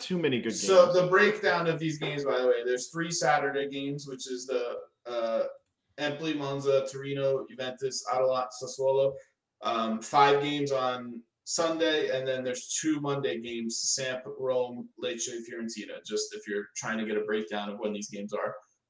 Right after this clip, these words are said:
Speaker 1: Okay. Um,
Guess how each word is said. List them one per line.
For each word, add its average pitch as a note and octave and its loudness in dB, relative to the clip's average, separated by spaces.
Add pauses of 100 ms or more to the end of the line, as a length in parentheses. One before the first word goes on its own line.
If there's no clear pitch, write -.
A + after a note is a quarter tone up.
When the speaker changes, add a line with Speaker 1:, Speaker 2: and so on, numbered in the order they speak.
Speaker 1:
Okay. C3 -8 (1300)
Um, A#2+ 0